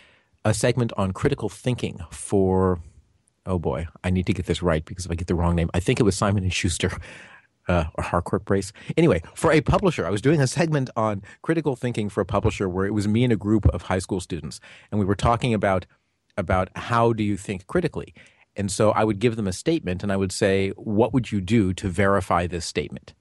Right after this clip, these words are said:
How would you actually break this statement down and find evidence for it?" And when I got to the statement,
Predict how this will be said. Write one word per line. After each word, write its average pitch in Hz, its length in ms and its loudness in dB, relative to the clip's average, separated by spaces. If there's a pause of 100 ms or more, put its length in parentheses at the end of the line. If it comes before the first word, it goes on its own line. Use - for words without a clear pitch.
(120)
How 104 180 0
would 104 160 2
you 98 80 0
actually 90 320 -2
break 87 260 -4
this 90 120 -10
statement - 320 -4
down 78 180 -2
and 80 80 -8
find 98 160 0
evidence 104 300 0
for - 180 -8
it?" - 80 -14 (480)
And 117 80 4
when 107 80 4
I 101 80 2
got 113 240 2
to 131 80 -8
the 123 80 -2
statement, 104 540 -2